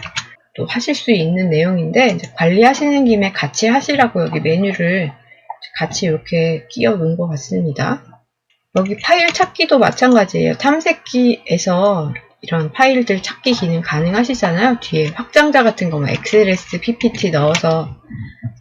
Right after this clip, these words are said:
찾으시면 되는데, 여기에서도 뭐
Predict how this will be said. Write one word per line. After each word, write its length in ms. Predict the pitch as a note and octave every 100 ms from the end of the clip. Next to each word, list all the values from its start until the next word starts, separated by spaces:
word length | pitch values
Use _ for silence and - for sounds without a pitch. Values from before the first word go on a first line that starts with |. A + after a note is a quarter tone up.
| -
찾으시면 580 | C#4 C#4+ D4 B3 A3 G3
되는데, 600 | F3+ D3 D3+ D#3+ B3+ G3 - - - _ -
여기에서도 760 | F3 F#3+ B3+ B3 A3+ A3 A3
뭐 440 | G3+ E3 E3+ F3